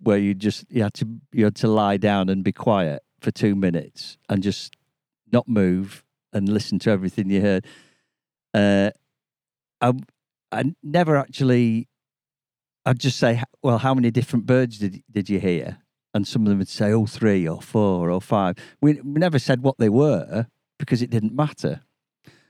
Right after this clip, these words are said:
Um, so just the fact that they sounded lovely was enough. But, um, but yes, I find, I want to find out more, and,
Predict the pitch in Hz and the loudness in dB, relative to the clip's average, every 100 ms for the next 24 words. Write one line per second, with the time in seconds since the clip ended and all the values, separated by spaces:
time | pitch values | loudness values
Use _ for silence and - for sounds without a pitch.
0 | _ - 110 104 98 95 92 _ _ _ | _ -2 2 4 2 0 -6 _ _ _
1 | _ _ _ _ _ - 131 113 131 - | _ _ _ _ _ -4 -2 0 -2 -4
2 | - 131 131 123 110 107 110 - 127 123 | -4 -2 -2 -4 -6 -2 -2 0 0 2
3 | 107 120 135 110 98 98 110 127 87 - | 2 2 0 2 2 2 2 4 2 -2
4 | - - _ _ - 104 98 - 117 104 | -18 -20 _ _ -2 -2 -2 -2 0 0
5 | 101 104 - _ _ _ _ _ _ _ | 0 -6 -12 _ _ _ _ _ _ _
6 | _ _ _ _ _ _ _ - 117 127 | _ _ _ _ _ _ _ -2 2 2
7 | 120 - - _ _ _ _ - 123 120 | 2 -4 -18 _ _ _ _ -4 0 0
8 | - 110 110 101 101 - _ _ - 113 | 0 0 2 -2 -6 -16 _ _ -8 0
9 | 113 107 104 - - 104 95 92 101 110 | 2 2 0 -6 -2 0 0 -2 0 2
10 | 107 95 85 92 90 98 | 4 2 0 -2 -4 -6